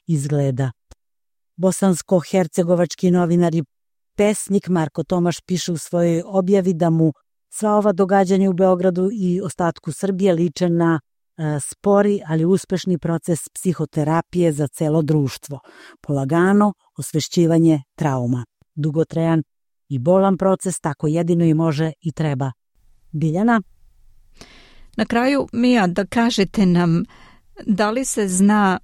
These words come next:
Speaker 2: više o zvučnom incidentu tokom održavanja petnaest minuta tišine na protestu petnaestog marta?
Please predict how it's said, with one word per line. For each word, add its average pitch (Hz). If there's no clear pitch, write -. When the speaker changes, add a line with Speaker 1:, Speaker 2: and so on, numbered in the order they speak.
Speaker 2:
više 185
o 185
zvučnom 170
incidentu 170
tokom 160
održavanja 160
petnaest 160
minuta 160
tišine 170
na 160
protestu 165
petnaestog 156
marta? 165